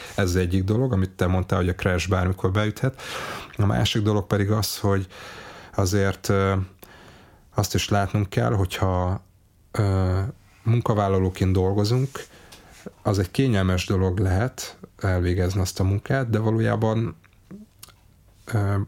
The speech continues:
fejlődünk-e eleget? Tehát, hogy lehet, hogy egy másik helyen, akár egy másik munkahelyen, vagy egy saját vállalkozásban sokkal, mm,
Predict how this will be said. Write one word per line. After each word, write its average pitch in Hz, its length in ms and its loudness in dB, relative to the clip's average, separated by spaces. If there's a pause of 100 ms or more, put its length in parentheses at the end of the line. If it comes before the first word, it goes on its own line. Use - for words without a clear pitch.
(260)
fejlődünk-e 104 720 2
eleget? 92 600 0 (760)
Tehát, 92 300 0
hogy 98 320 -2 (100)
lehet, 117 260 0
hogy 104 280 -2 (160)
egy 110 100 2
másik 110 480 0
helyen, 101 340 2
akár - 260 0
egy 98 60 2
másik 98 340 0
munkahelyen, 95 560 2
vagy 85 320 -2 (300)
egy 92 340 -2
saját 92 360 0
vállalkozásban 101 680 2
sokkal, 98 600 -2 (720)
mm, 95 320 2